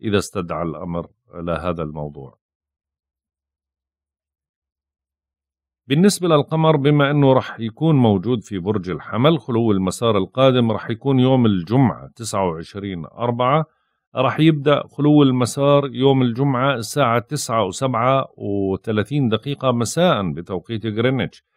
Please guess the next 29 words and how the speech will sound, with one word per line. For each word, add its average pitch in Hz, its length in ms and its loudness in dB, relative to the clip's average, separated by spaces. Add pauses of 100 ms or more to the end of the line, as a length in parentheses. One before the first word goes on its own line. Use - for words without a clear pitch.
(260)
ولكن 156 600 0
إنه 135 580 2 (120)
رح 110 300 0
يستمر 139 520 2
ب-، 95 160 -4
من 98 320 -2
ساعات 117 540 0
مساء 139 400 0
يوم 110 320 0
الجمعة 123 580 0 (380)
لثلث 160 880 2
ساعة 135 500 -2
بعد 120 280 2
منتصف 113 720 -2
الليل، 98 320 2
يعني 85 240 -2
للساعة 104 460 0
اثناعش 120 640 0
وثمنتاشر 101 680 -6
دقيقة 113 480 -4
بعد 95 260 -2
منتصف 120 640 -2
ليل 110 200 2
الجمعة 98 640 0
على 87 160 -4
السبت، 160 400 -2 (520)
آه، 98 760 0
لينتقل 120 800 2
القمر 127 560 0